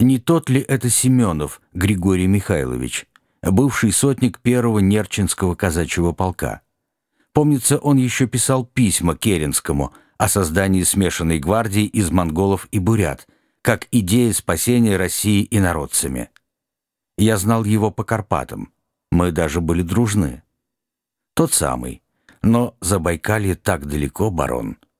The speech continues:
Спустя месяц я уже в Маньчжурии,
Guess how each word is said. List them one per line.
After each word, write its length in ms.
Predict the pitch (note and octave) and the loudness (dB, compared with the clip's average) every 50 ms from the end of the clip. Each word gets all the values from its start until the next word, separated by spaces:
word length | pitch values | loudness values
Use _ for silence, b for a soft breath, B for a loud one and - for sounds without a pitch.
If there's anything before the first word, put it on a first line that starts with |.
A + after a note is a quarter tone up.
| _ _ _ _ _ _ _ _ _ _ _ _ _ _ _ _ _ _ _ _ _ _ | _ _ _ _ _ _ _ _ _ _ _ _ _ _ _ _ _ _ _ _ _ _
Спустя 520 | - - - - - - - - C#2+ C#2 C#2 | -6 -6 -2 -2 -2 -4 -2 -2 -2 0 2
месяц 520 | D2+ F#2 A#2 C3 - - A#2+ G2 - - | 2 2 2 0 0 -4 -4 -4 -2 0
я 180 | E2 E2 E2+ E2 | 0 0 0 0
уже 260 | D#2+ D2+ D#2+ D#2+ D#2 | -2 -2 -2 -2 -2
в 60 | C#2+ | -2
Маньчжурии, 760 | C#2 D2 D2+ C#2+ B1 C2+ C2+ C2 B1+ A#1 A#1 A1+ A1 - - | -2 -2 -2 -2 -4 -4 -4 -4 -4 -4 -6 -8 -10 -10 -14